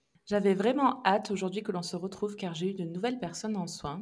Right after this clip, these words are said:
il y a deux jours et vraiment ce fut intense. Euh, Juliette, elle a trente-trois ans, elle est atteinte de migraine depuis plus de quinze ans, qui est sous anti-inflammatoire régulièrement et qui me dit que tout va bien. Euh, personnellement, je trouve ça super dangereux car les anti-inflammatoires, allez, c'est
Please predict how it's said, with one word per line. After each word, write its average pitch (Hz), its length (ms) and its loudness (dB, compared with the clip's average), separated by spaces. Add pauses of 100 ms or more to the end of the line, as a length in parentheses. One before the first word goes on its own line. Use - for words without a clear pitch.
(140)
il - 20 -6
y 180 40 0
a 175 40 -2
deux 202 160 0
jours 170 320 -6
et 180 100 -6
vraiment 175 280 -2
ce 214 160 -8
fut 196 420 -12
intense. 175 600 -6 (180)
Euh, 175 160 4
Juliette, 185 360 2
elle 185 120 4
a 156 120 6
trente-trois 196 680 0
ans, 180 140 2
elle 208 80 4
est - 20 6
atteinte 165 280 2
de 196 120 -2
migraine 175 420 0
depuis 175 240 -4
plus 226 200 -6
de 220 80 -10
quinze 175 340 -4
ans, 185 320 -6
qui - 160 -4
est - 20 -2
sous 170 220 -6
anti-inflammatoire 185 720 -2
régulièrement 180 600 -2
et 185 100 -4
qui 180 180 -6
me 170 120 -2
dit 214 280 -6
que - 100 -4
tout 220 180 -4
va 208 120 2
bien. 151 180 -6 (240)
Euh, 160 220 4
personnellement, 202 560 2
je 214 80 0
trouve - 140 -10
ça 156 120 2
super 233 440 0
dangereux 196 480 4
car 175 120 -4
les 160 140 -2
anti-inflammatoires, 185 880 -2
allez, 180 280 2
c'est - 560 -10